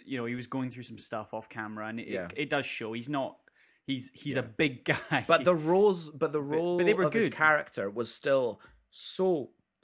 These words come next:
Speaker 2: reduced to
Speaker 1: Yeah.
Speaker 2: just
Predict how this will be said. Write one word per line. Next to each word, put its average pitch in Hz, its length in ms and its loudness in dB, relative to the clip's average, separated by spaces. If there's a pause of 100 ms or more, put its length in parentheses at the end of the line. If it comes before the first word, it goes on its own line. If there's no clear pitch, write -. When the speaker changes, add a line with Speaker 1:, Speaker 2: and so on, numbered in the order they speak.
Speaker 2:
reduced 127 960 -4 (200)
to 127 140 -4
Speaker 1:
Yeah. 117 420 0 (600)
Speaker 2:
just - 380 -10